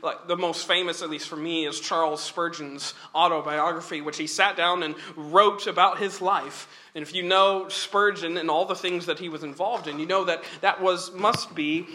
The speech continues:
a really fascinating read, to read his thoughts, uh, as he was going through the course of his life.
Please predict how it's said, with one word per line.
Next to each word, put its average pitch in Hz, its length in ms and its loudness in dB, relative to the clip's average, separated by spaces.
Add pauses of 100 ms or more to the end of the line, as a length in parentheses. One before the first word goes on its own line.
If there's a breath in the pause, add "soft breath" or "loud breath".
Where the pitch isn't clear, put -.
(180 loud breath)
a 160 80 0
really 180 240 2
fascinating 175 840 0
read, 175 300 -2
to 165 120 -6
read 190 460 -6 (280 loud breath)
his 233 480 0
thoughts, 190 800 6 (220 loud breath)
uh, 160 280 4 (160)
as 202 200 4
he 208 140 -6
was 185 180 2
going 190 360 0
through 190 180 -6
the 170 80 -4
course 180 440 -2
of 170 180 -6
his 160 200 -6
life. - 760 -4